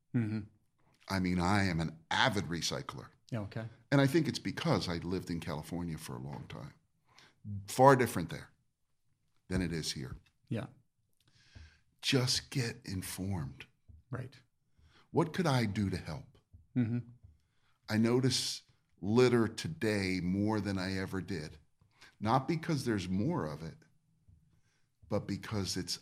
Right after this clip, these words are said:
Speaker 2: odd to see litter.
Speaker 1: Right.
Speaker 2: Like we did when we were
Speaker 1: Oh,
Speaker 2: kids.
Speaker 1: sure. Yeah. I mean, it's certainly, I mean, it, it's certainly a huge problem still, but it, at the same time, it, you know, it, it is not as bad as,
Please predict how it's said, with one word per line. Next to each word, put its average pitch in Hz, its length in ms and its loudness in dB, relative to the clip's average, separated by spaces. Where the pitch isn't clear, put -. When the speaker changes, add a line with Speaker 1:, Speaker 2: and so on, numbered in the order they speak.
Speaker 2:
odd 139 420 -4
to 101 100 2
see 107 240 0
litter. 85 360 -2
Speaker 1:
Right. - 220 -10
Speaker 2:
Like 104 240 4
we 110 140 2
did 90 360 -2
when 101 160 2
we 101 120 4
were 87 160 2
Speaker 1:
Oh, 135 40 4
Speaker 2:
kids. 113 120 6
Speaker 1:
sure. 80 140 2
Yeah. 117 180 0
I - 200 -8
mean, 123 120 2
it's 120 80 -2
certainly, 127 360 2
I - 880 -16
mean, 131 220 4
it, 127 120 -2
it's 135 260 -2
certainly 123 280 2
a 107 40 -6
huge - 640 0
problem 110 460 0
still, 104 580 0
but 110 280 6
it, 123 220 -2
at 120 120 -6
the 127 60 0
same 117 260 4
time, 113 420 0
it, 110 260 -4
you 117 160 -4
know, 110 180 -2
it, 110 180 -4
it 113 260 -4
is 113 260 -4
not 110 240 0
as 104 180 -2
bad 104 280 -2
as, 101 240 -4